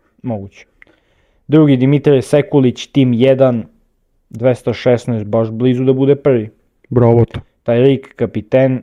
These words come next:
Speaker 1: Hord na, na forwarda, Campazzo, Shorts i Elijah Bryant, isto.
Speaker 2: Juri
Speaker 1: Sa-,
Speaker 2: se taj Nilsa ko, brate?
Speaker 1: Sako i Trinčieri.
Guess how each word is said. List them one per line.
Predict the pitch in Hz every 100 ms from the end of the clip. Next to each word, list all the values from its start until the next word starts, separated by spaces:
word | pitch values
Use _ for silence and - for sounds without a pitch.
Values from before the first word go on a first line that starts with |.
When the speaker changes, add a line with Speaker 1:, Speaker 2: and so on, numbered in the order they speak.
| _
Speaker 1:
Hord | - - 135 123 110 95 _ _ -
na, | 117 104 98 - _
na | - 104 95 90 85 67 _ _ _ _ _ _ _ _ _ _
forwarda, | - 131 131 127 120 113 113 107 - -
Campazzo, | 107 - 120 - 117
Shorts | - 110 104
i | 107
Elijah | 101 95 92 98
Bryant, | 87 95 87 87 -
isto. | 95 - - - _ _ _
Speaker 2:
Juri | 127 131 143
Speaker 1:
Sa-, | 165
Speaker 2:
se | 180
taj | 175 180
Nilsa | 180 180 175 175 180
ko, | 196 135
brate? | 113 110
Speaker 1:
Sako | - 165 170 156 165 151 - - _ _ -
i | 170 160 - - -
Trinčieri. | 143 135 127 - 135 113 101